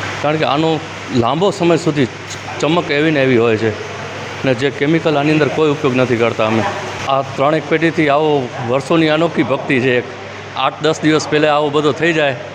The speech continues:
આ તો માતાજીની કૃપા હોય તો જ બધી આવી વસ્તુ, આવી ભક્તિ મળે એમ.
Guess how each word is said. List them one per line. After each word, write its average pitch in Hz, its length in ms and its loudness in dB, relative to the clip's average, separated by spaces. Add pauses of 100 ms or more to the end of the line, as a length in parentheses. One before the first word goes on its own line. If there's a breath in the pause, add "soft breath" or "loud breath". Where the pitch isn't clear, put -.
આ 135 80 0
તો 147 120 -2
માતાજીની 147 460 0
કૃપા 156 300 0
હોય 151 200 2
તો 165 180 2
જ 151 40 -8
બધી 147 260 0
આવી 143 140 2
વસ્તુ, 139 400 0 (680)
આવી 151 180 2
ભક્તિ 139 440 -2
મળે 131 260 2
એમ. 123 160 2